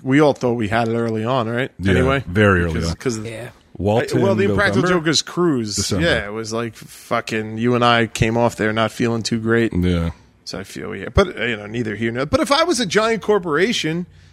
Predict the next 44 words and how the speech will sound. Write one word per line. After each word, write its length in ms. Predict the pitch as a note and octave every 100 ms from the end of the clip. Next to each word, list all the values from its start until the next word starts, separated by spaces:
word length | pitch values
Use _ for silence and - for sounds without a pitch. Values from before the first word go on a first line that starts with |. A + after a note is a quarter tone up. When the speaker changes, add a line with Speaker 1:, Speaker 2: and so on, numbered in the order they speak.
| -
Speaker 1:
and 100 | C3+
I 60 | D3+
was 200 | D#3 D3
like, 220 | D3 A#2+
"Look, 300 | C#3+ C4 -
man, 320 | A#2+ C3+ D3
like, 240 | B2+ B2+ - - - -
you 120 | D3
know 100 | A#3
how 100 | A3
litigious 600 | E3+ D3 - C3+ G3 -
everybody 420 | G#3+ G#3 G#3 G#3+
is?" 320 | A#3 A#3+ G#3 - _ _ _ -
I 100 | D#3+
would 100 | G3+
be 80 | F#3
like, 260 | D3+ C3
"Wear 220 | A2 D3+
a 40 | G#3
fucking 340 | - A#3+ A#3
mask 280 | A3 A#3 -
or 60 | A3+
don't 180 | A#3 G#3+
come 180 | A3+ C4
in." 240 | A#3+ A2 -
Like, 180 | - A2+ - _ _
Speaker 2:
Yeah. 220 | A2 A#2 A2
Speaker 1:
it's 160 | B2 E3
not 160 | F#3
about, 540 | D#3+ D3+ F3+ E3 - -
like, 140 | C#3+
they're 100 | G3+
not 160 | A3+ C#3
doing 200 | D#3+ G3+
it 60 | C#3+
for 140 | -
safety. 440 | - D3 F#3+ -
They're 140 | C3+ E3
doing 220 | D#3+ F3
it 80 | D3+
so 120 | D3
they 100 | C#3
don't 200 | D3 D3
get 200 | D3+ C3+